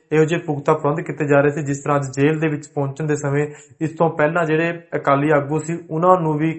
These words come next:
ਘਰਾਂ ਦੇ ਵਿੱਚ ਨਜ਼ਰਬੰਦ ਕਰ ਦਿੱਤਾ ਗਿਆ ਸੀ। ਸੋ ਹੁਣ ਆਉਣ ਵਾਲੇ ਦਿਨਾਂ ਦੇ ਵਿੱਚ ਦੇਖਣਾ ਹੋਵੇਗਾ। ਹੁਣ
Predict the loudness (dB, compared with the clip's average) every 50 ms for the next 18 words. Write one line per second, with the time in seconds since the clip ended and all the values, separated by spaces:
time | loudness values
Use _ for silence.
0 | 0 2 2 2 4 4 2 2 2 0 0 0 0 -2 0 -2 -2 -2 -2 0
1 | 0 0 0 0 0 0 0 2 4 4 2 2 2 -2 -4 -6 -6 -6 -10 -16
2 | -20 -20 _ _ -2 2 4 4 4 2 0 -2 -4 -4 -2 0 2 2 2 2
3 | 2 2 2 0 0 -2 0 0 0 -2 -2 -4 0 -2 -2 0 0 -2 -2 0
4 | 0 0 2 2 0 0 -2 -4 -6